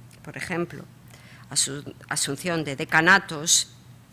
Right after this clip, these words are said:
pues conlleva a que la justicia terapéutica tenga algún retraso en algunos juzgados.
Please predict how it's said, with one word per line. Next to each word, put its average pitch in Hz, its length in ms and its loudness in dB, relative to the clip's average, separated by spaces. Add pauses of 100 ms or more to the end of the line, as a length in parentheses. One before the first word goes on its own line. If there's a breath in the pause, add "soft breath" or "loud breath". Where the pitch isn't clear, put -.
(460 loud breath)
pues 220 180 4
conlleva 226 640 8
a 190 120 6
que 214 200 2
la 190 100 6
justicia 220 480 -2
terapéutica 208 1000 0
tenga 185 500 4
algún 175 540 0
retraso 208 760 4
en 165 380 -4
algunos 156 640 -2
juzgados. 143 720 -6